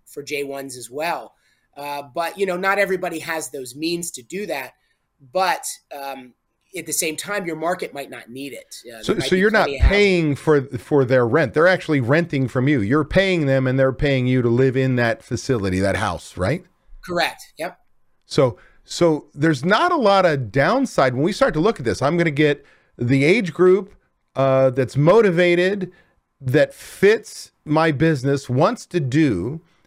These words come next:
Speaker 2: fills times where I can't find employees. There's gotta be some cons.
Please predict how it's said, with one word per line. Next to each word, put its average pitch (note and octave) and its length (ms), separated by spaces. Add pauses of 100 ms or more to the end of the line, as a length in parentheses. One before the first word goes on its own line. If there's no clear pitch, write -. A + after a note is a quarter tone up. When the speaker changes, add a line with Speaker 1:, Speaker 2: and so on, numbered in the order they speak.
(100)
Speaker 2:
fills - 460
times F3+ 420
where D3 120
I E3 80
can't D3+ 300
find D3 300
employees. C3 680 (1080)
There's B2+ 200
gotta C#3+ 240
be A#2 140
some G2+ 180
cons. C#2 460